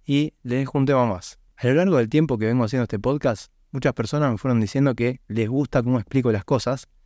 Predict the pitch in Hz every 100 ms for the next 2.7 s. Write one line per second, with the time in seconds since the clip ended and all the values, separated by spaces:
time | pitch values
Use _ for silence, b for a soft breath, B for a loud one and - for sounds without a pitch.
0 | _ _ _ - 117 120 127 143 156 131
1 | 120 117 117 131 - _ 110 117 127 113
2 | 120 104 101 90 95 92